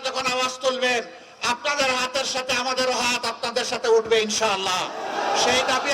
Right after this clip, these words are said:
আদায়ের আন্দোলনে আমরা আপনাদের সাথে একাত্ম হয়ে দাবি আদায় না হওয়া পর্যন্ত আমরা লড়াই চালিয়ে যাব।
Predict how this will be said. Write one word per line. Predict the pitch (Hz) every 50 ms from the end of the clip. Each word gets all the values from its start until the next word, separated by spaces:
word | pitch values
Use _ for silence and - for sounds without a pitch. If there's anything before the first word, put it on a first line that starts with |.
| 269
আদায়ের | 269 277 277 277 277 269 269 269
আন্দোলনে | 254 247 269 269 269 262 269 269 247 254
আমরা | 247 254 262 262 247 247
আপনাদের | - 269 262 254 262 254 254 262
সাথে | 240 240 262 254 247 247
একাত্ম | - 254 262 254 - 294 269 240
হয়ে | 262 254 240 226 196 - - - - - - - 233
দাবি | 226 220 220 254 269 269 240 240
আদায় | 240 262 262 254 254 254 - 226
না | 233 247 262 254
হওয়া | 269 269 262 254 262
পর্যন্ত | 247 240 - - 254 254 247 254 240 226
আমরা | 226 226 233 226 220 214
লড়াই | 208 214 214 220 214 - 240
চালিয়ে | 202 185 185 196 185 165 175
যাব। | 160 -